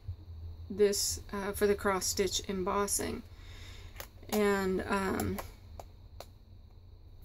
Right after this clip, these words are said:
there are four of the cross stitch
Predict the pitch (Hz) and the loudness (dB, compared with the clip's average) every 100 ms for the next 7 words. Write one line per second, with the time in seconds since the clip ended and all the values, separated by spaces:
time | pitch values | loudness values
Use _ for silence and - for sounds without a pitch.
0 | - - - 220 208 - 208 202 202 196 | -18 -10 2 4 4 4 6 8 6 4
1 | - - - - 233 233 262 302 - - | -2 -10 -14 2 8 10 10 6 -2 -18
2 | - - - - - - - - - 214 | -20 -20 -18 -18 -18 -20 -20 -18 -4 -2
3 | 196 202 - 214 226 - - 220 - - | 2 2 4 4 6 4 6 6 4 -6